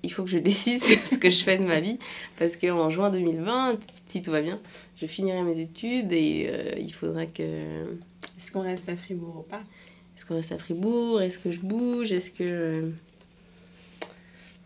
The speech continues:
Speaker 1: Qu'est-ce que je fais ? Est-ce que je prends un, un job super corporate à, à la, à l-, à Landy ? Qu'est-ce qui se passe, tu vois ?
Speaker 2: <laughs> Landy.
Speaker 1: Parce que je fais, mais je fais un master en communication et business, tu vois, c'est un,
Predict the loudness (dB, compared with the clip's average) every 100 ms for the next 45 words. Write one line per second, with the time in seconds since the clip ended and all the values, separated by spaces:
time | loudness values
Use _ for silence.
0 | -20 -20 -10 -8 -6 -4 -2 2 4 4
1 | 2 2 0 0 0 2 4 6 6 4
2 | 4 4 2 0 -2 -2 2 6 4 4
3 | -2 -2 -2 -4 -8 -6 -2 -2 0 0
4 | 0 -4 -6 -10 -10 -8 -6 -6 -6 -6
5 | -4 -4 -4 -2 0 -2 -4 -4 -2 -4
6 | -6 -14 -14 -6 2 4 4 4 4 4
7 | 2 0 -2 -4 -6 -12 -8 -8 -8 -16
8 | -12 -6 -4 -2 0 2 2 2 4 6
9 | 4 4 4 4 2 2 2 4 2 2
10 | 2 0 2 2 2 0 -4 -2 -2 -4
11 | -6 -6